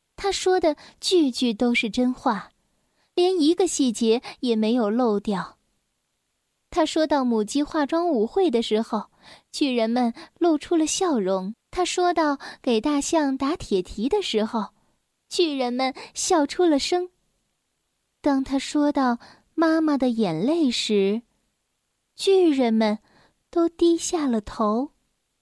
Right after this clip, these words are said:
篝火熄灭了，他的故事还在继续。直到特略克莫德讲到最后一个字的时候，巨人们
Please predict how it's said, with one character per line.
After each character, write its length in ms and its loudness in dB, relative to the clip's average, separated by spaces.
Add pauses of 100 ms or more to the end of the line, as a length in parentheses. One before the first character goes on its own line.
(1400)
篝 300 2
火 640 -4
熄 360 -2
灭 380 2
了， 340 -6 (960)
他 160 0
的 120 0
故 260 -2
事 240 -2 (280)
还 300 -2
在 160 0
继 200 0
续。 420 -2 (1300)
直 140 0
到 140 2
特 240 0
略 140 4
克 180 -2
莫 160 2
德 260 0 (300)
讲 260 0
到 120 -2
最 200 0
后 280 0
一 160 0
个 100 0
字 180 -2
的 140 0
时 240 -2
候， 300 -8 (880)
巨 360 4
人 160 2
们 220 2